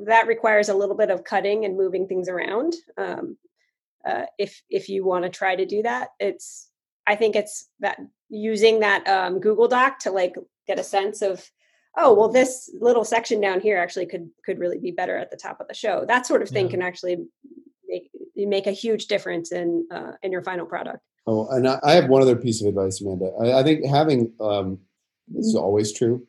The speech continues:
Speaker 3: especially when it's a smaller team, uh, the importance of the,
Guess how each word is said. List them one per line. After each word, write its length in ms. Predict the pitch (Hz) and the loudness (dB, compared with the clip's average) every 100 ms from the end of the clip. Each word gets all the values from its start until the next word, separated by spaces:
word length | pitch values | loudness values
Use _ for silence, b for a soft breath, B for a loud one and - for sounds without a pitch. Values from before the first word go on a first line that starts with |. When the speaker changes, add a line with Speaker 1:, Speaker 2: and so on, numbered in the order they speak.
| 110 | -8
Speaker 3:
especially 460 | 110 139 127 143 | 0 2 2 2
when 160 | 113 107 | 2 0
it's 240 | 98 - _ | -4 -10 _
a 60 | 98 | -12
smaller 500 | - 98 92 101 98 | -8 -4 -2 -2 -4
team, 380 | 98 107 110 - _ _ _ _ 233 | -6 -6 -6 -10 _ _ _ _ 0
uh, 120 | 110 117 | 0 2
the 180 | 120 123 | 0 2
importance 640 | 123 113 - 170 196 180 - | 0 -2 0 2 4 2 2
of 220 | - 101 | 0 2
the, 260 | 104 104 | 2 2